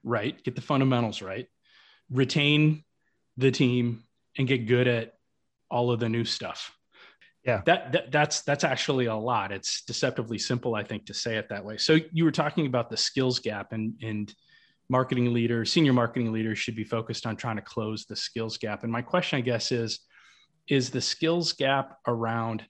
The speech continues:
Speaker 1: how to do things, or is the skills gap around how to evaluate what good output looks like?
Speaker 2: Probably a little of both. I mean,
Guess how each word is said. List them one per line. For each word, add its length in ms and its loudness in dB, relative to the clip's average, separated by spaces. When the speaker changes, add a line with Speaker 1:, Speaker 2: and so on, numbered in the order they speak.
Speaker 1:
how 360 2
to 120 2
do 260 -4
things, 440 4
or 200 4
is 180 0
the 120 -4
skills 460 -2
gap 340 -4
around 400 -4
how 240 -2
to 200 -4
evaluate 720 -6
what 220 -10
good 300 -6
output 440 -10
looks 260 -12
like? 160 -18
Speaker 2:
Probably 560 4
a 80 4
little 280 4
of 120 -2
both. 480 -2
I 60 -4
mean, 440 -2